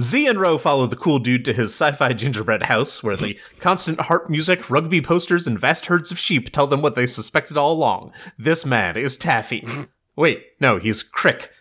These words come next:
And he's hiding at this candy factory while he bounty hunts Zeta. Ro kicks him, his one weakness, <laughs> and escapes. As Zeta stays behind to save Agent Lee. Crick, uh, you know what? I'm gonna keep calling him Taffy.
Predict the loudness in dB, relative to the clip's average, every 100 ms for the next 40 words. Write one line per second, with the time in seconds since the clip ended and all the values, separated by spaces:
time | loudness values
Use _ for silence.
0 | _ -8 -6 0 0 0 -4 -6 0 0
1 | 0 0 -2 0 0 0 -2 0 0 0
2 | -4 -6 -4 -4 -2 -6 -14 _ _ _
3 | -2 -2 0 -2 -2 -2 -4 -4 0 2
4 | 2 2 0 2 0 0 -4 -2 0 0
5 | 0 0 2 2 0 -2 -4 -20 -20 -20
6 | -4 -2 2 0 0 0 0 2 2 2
7 | 0 0 2 2 0 -2 -2 -4 -8 -8
8 | _ _ -2 0 0 -4 -6 -2 -2 -2
9 | 0 2 2 2 0 0 -2 0 0 0
10 | -2 0 0 -2